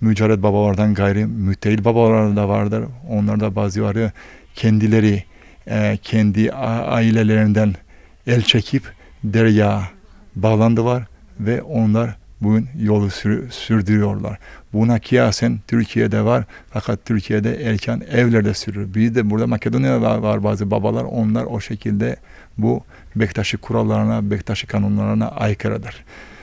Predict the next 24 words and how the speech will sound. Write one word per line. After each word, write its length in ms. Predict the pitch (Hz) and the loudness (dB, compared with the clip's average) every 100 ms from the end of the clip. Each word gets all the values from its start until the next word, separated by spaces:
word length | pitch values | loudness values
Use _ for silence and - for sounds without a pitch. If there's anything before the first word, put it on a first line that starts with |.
| - - | -14 -2
Arnavutluğ'da, 880 | 113 123 135 113 110 - 123 131 104 - - - - - | 0 0 0 -2 -4 -2 -2 -2 -10 -20 -20 -20 -18 -4
e, 260 | 107 110 101 90 127 | 0 2 0 -2 -2
beş 200 | 120 - | 0 -2
yüz 180 | - - | -6 -6
türbeden, 500 | - 110 110 104 123 | 0 2 2 2 0
e, 400 | 131 117 110 98 92 92 | -2 -6 -4 -4 -4 -4
yüz 280 | 127 104 | -4 0
deryadan 540 | 117 113 110 104 131 123 - - - - - | 2 2 2 0 -4 -4 -12 -20 -20 -14 -2
bunlar 380 | 110 107 117 120 | 2 4 2 0
hepsi 420 | - 110 - 110 | -8 -8 -4 -2
harap 300 | 92 107 110 | 0 0 0
olmuş. 400 | 110 113 123 - | -2 -2 -4 -4
Şimdi 580 | 113 110 104 117 147 110 | 0 2 2 -2 -2 -4
bir, 100 | 107 - 143 | -6 -6 -4
o, 380 | 107 98 98 - | 0 0 -2 -4
bin 320 | 135 110 117 | -8 -4 -2
dokuz 240 | 107 - 110 | -2 -2 -4
yüz 100 | 95 | -2
doksan 360 | 110 - 113 | -4 -2 -2
beşten 340 | 110 - 113 107 | -2 -2 -2 0
bu 40 | |
yana 100 | 113 | 0
kadar 260 | 110 110 | -2 -4
bir 80 | 104 | -4